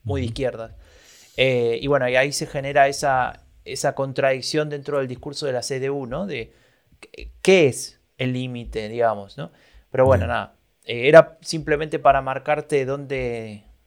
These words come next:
Speaker 1: a qué niveles está esta cuestión de la, esta desesperación de, de la C D U, que, no sé, yo no me desesperaría tanto. No me desesperaría tanto porque, si bien pueden sacar un bastante mal resultado el domingo veintiséis,
Speaker 2: Ujú.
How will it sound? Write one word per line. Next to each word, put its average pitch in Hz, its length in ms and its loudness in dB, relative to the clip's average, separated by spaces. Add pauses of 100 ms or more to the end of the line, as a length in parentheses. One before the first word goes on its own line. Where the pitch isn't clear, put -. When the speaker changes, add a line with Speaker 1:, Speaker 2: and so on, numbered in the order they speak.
(480)
Speaker 1:
a 131 160 4
qué 196 160 4
niveles 175 540 -2
está 151 480 6
esta 143 200 -4
cuestión 135 400 -6
de 131 100 -8
la, 120 280 0
esta - 400 -8
desesperación 127 840 -6
de, 117 240 -12
de 113 140 -16
la 107 140 -10
C 131 200 -4
D 123 100 -8
U, 139 160 -8
que, 113 280 -8 (600)
no 165 80 -8
sé, 151 160 2
yo 220 160 0
no 220 80 -2
me 160 100 -2
desesperaría 131 680 -2
tanto. 101 360 -10 (280)
No 143 80 -6
me 156 80 0
desesperaría 151 520 0
tanto 175 340 -2
porque, 123 800 -6
si 135 200 -6
bien 165 240 2
pueden 165 240 2
sacar 156 280 2
un 135 280 -4
bastante 147 580 -2
mal 143 240 2
resultado 135 640 6
el 127 100 -2
domingo 139 840 -4
veintiséis, 135 880 0
Speaker 2:
Ujú. - 80 -20